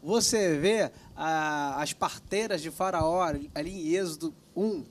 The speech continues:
que elas mentiram porque o Faraó pediu pra matar os, os meninos e ela disse,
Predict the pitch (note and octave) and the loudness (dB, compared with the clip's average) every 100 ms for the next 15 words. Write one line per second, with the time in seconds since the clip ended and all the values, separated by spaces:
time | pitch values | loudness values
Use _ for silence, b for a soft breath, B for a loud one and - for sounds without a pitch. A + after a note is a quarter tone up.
0 | B B B - D3+ D#3+ E3+ F3 C#3+ F#3 | B B B -12 -4 -2 0 -2 -4 -8
1 | E3 - F3+ G#3+ D3+ D3 - - E3+ - | -12 -10 -8 -6 -6 -8 -8 -6 -6 -4
2 | E3+ D#3 G3 G3+ - E3 F#3+ F3 D#3 C3 | 0 2 2 0 -4 -6 -2 0 0 -2
3 | - F3+ F#3 E3+ - - D#3 D#3+ F3+ E3 | -2 2 4 2 0 -4 -6 -6 -6 0
4 | A3+ D#3 B2 A#2 C3+ D3+ E3 C3 B2+ E3+ | 2 2 -2 -4 -4 -2 -2 -4 -4 -2
5 | - - E3+ | -2 -6 -10